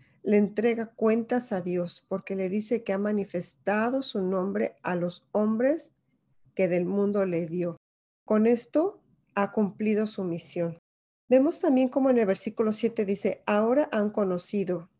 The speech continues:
que todo lo que me has dado procede de ti, porque les he dado las palabras que me diste,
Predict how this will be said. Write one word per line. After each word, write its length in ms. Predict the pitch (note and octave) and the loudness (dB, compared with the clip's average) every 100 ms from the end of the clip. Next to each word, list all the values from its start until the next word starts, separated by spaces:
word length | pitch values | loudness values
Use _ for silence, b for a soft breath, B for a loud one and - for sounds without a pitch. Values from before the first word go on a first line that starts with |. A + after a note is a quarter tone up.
| _ | _
que 120 | - F#3 | -8 -8
todo 480 | - F#3+ G#3+ C4 | -2 0 2 2
lo 140 | C4+ A#3+ | 2 0
que 240 | G3+ F#3+ _ - | -2 -8 _ -6
me 140 | F3+ | -2
has 180 | F3+ F3 | -2 -2
dado 400 | F3+ F#3+ C4+ - | -2 0 -2 -2
procede 440 | E3+ - F3 F3 | -8 -6 -4 -4
de 120 | E3 | -4
ti, 220 | F3 C4+ C#4 | -4 -2 -2
porque 360 | - F#3+ - | -2 -4 -2
les 200 | F3+ F3 | -4 -4
he 140 | - F#3+ | -6 -2
dado 260 | G3 F#3+ | -2 -2
las 260 | F3+ E3+ - | -2 -4 -8
palabras 600 | - E3 F3 F3+ F#3+ F#3 | -6 -2 0 0 -2 -6
que 120 | - | -8
me 160 | D#3+ D#3+ | -6 -2
diste, 520 | A3+ B3 - D#4+ - | -2 -4 0 -2 -2